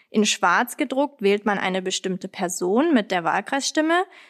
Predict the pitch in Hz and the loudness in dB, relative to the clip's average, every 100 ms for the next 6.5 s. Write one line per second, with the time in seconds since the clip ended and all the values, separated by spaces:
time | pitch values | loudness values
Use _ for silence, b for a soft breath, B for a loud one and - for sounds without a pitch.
0 | b - 220 220 208 196 175 185 294 339 | b 2 2 4 2 2 2 4 4 2
1 | - 185 202 - - 247 262 - 247 269 | 0 -4 -4 -6 2 2 2 0 0 0
2 | 269 262 202 202 214 254 233 208 202 - | 0 0 2 2 2 0 2 0 -2 -4
3 | 196 - 185 185 262 233 233 220 190 190 | -6 -4 -2 0 0 0 -2 0 0 0
4 | 185 - - 170 - - 233 226 - B | -2 -4 -4 -4 -6 -8 -4 -4 -6 B
5 | B B 254 254 359 - 269 262 226 185 | B B -2 0 -2 0 2 2 2 0
6 | - - 185 - - | 0 -2 -2 -6 -8